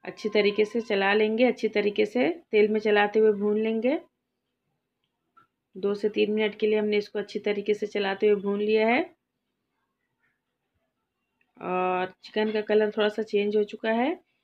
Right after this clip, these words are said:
तो अब हम इसमें सारे मसाले डालेंगे। तो यहाँ पर हमने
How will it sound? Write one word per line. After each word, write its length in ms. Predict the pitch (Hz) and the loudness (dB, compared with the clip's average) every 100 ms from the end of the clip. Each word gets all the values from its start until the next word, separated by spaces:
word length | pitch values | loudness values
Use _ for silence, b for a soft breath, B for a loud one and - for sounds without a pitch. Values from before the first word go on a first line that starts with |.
| _ _ _ | _ _ _
तो 140 | 208 214 | 2 4
अब 220 | - 220 | 4 2
हम 140 | 226 220 | 0 -2
इसमें 220 | 220 226 | -4 -6
सारे 240 | 226 214 220 | 0 0 0
मसाले 440 | 214 - 202 208 | -2 -2 2 4
डालेंगे। 520 | 208 208 214 220 262 | 4 2 2 2 0
तो 1600 | 330 _ _ _ _ _ _ _ _ _ _ _ _ _ _ - | -2 _ _ _ _ _ _ _ _ _ _ _ _ _ _ -4
यहाँ 220 | 208 220 220 | 0 2 2
पर 100 | 240 | 0
हमने 380 | 226 220 233 | 0 0 -2